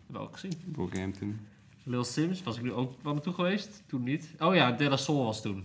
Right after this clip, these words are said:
Speaker 1: maar die hebben we geskipt. Of die was het jaar daarna.
Speaker 2: Grizzly Bear, was die er ook?
Speaker 1: Ik dacht Bear's Den of zo. Nou ja.
Speaker 2: Oké. Oh ja, die, die waren kut.
Speaker 1: Ja, <laughs> dat was super saai.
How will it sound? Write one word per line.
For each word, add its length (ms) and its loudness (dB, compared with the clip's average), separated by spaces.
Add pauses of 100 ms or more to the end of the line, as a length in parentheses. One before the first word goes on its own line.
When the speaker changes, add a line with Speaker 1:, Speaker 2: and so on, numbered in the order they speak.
Speaker 1:
maar 160 -8
die 100 -4
hebben 180 -6
we 60 -18
geskipt. 380 -8 (120)
Of 240 -10
die 120 -2
was 120 -6
het 140 -8
jaar 160 2
daarna. 360 -4 (260)
Speaker 2:
Grizzly 360 0
Bear, 280 -2
was 100 -2
die 100 0
er 120 -2
ook? 160 -4 (760)
Speaker 1:
Ik 120 -10
dacht 180 -8
Bear's 320 0
Den 300 -2
of 80 -10
zo. 120 -10 (280)
Nou 180 -10
ja. 140 -10 (1800)
Speaker 2:
Oké. 460 -6 (800)
Oh 160 4
ja, 60 6
die, 220 0
die 160 -2
waren 240 -4
kut. 340 -4
Speaker 1:
Ja, 320 -2
<laughs> 100 -6
dat 100 6
was 240 4
super 280 4
saai. 400 -2